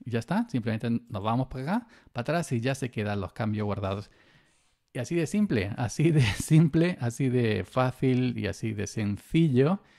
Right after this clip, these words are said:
es modificar la altura de panel, del panel inferior en el escritorio Linuxero Cinnamon. En este caso me encuentro en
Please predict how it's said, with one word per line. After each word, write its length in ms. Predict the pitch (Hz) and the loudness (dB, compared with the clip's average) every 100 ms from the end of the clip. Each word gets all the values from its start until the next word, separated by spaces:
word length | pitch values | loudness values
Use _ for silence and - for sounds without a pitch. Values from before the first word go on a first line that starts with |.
| _ _ | _ _
es 300 | - 131 131 | -6 -4 -2
modificar 640 | 123 117 107 - 107 107 104 | -2 -2 -2 -4 -2 -2 -2
la 80 | 95 | -2
altura 640 | 87 92 - 123 123 120 _ | -4 -4 -2 0 -2 -6 _
de 160 | 101 101 | -12 -8
panel, 480 | 107 104 117 120 - - - - | -4 -2 0 0 -4 -20 -20 -6
del 160 | 95 | -4
panel 300 | 98 95 107 | 0 0 2
inferior 540 | 104 92 98 107 123 - | 0 0 0 2 2 0
en 200 | 143 147 | 0 2
el 80 | 143 | 0
escritorio 640 | 135 131 131 147 156 156 | -2 -6 -4 -2 0 2
Linuxero 800 | 151 147 170 156 127 - 160 165 | 2 4 2 2 -2 -2 0 0
Cinnamon. 960 | - - - 175 185 165 160 156 185 127 | -4 -14 0 4 4 4 2 4 4 4
En 80 | |
este 180 | 107 - | 0 -4
caso 220 | 113 110 | -6 -2
me 60 | 123 | -2
encuentro 380 | 117 135 123 117 | 0 0 2 2
en 240 | 110 107 | 2 -2